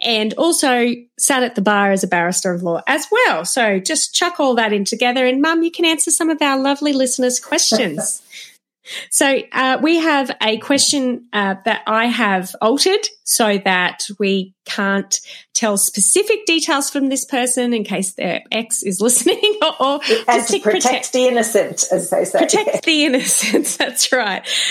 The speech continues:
Speaker 1: Um, but we have all, we will message you and let you know that we've answered these questions as well, so you can listen. So if you've got any questions you'd like to send in, send it in to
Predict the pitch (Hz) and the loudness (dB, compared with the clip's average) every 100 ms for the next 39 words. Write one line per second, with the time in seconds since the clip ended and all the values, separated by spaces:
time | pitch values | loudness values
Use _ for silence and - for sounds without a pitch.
0 | - 233 214 220 - - 233 208 - 220 | -2 0 2 0 0 -2 0 0 -2 0
1 | 262 262 240 226 214 220 226 247 247 226 | 2 2 2 0 0 0 0 0 2 2
2 | 220 220 226 214 220 - 202 214 196 196 | 0 0 0 2 2 0 2 2 2 2
3 | 190 190 185 175 196 185 170 185 190 190 | 2 2 2 0 -2 -2 -4 -4 -6 -6
4 | 190 - 175 - 185 196 190 185 196 196 | -6 -6 -6 -4 -6 -6 -6 -4 -4 -2
5 | 196 196 175 185 190 185 214 208 247 277 | -4 -4 -4 -2 -2 -2 -2 0 0 0
6 | - 247 240 330 370 285 220 196 196 180 | -2 0 0 -2 0 2 2 0 2 0
7 | - - 190 190 190 185 190 - - - | 2 0 2 2 2 0 -2 -12 -14 -8
8 | - 320 311 247 233 - 214 208 | 0 0 2 2 2 2 2 0